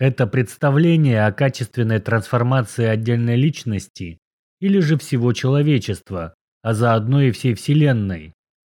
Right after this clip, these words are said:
И существует она, пожалуй, столько же, сколько и сколь-нибудь оформленные религии. Эсхатологические и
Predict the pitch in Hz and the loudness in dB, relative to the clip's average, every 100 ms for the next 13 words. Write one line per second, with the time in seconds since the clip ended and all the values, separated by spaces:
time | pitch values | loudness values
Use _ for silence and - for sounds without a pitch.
0 | _ 131 - 160 - 160 - 208 170 - | _ -6 -2 -2 0 -2 2 2 2 2
1 | 110 104 90 - 117 123 147 151 - 202 | 0 0 -2 -2 0 2 2 2 0 0
2 | 185 - 104 92 80 - _ _ - 175 | 0 0 -2 -2 -6 -12 _ _ -4 0
3 | 170 160 127 - 135 117 - 156 156 147 | 2 2 0 0 -2 -4 0 2 4 4
4 | 139 139 - 127 117 135 127 123 127 131 | 2 2 0 -2 -2 0 0 2 2 2
5 | 127 127 143 143 127 95 95 87 80 76 | 2 4 4 4 2 0 -4 -6 -8 -16
6 | _ _ _ _ _ _ _ - 117 - | _ _ _ _ _ _ _ -8 -4 -4
7 | 127 147 160 165 175 - 143 - 131 117 | 0 2 2 2 0 -2 -4 -2 0 0
8 | 113 127 131 | 0 0 -2